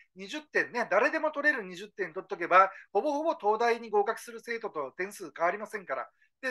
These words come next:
東大に通った生徒は、その、漢文の方も三十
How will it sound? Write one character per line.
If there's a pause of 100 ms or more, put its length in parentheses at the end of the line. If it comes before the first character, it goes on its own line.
東
大
に
通 (100)
っ
た
生
徒
は、 (200)
そ
の、
漢
文
の
方
も
三
十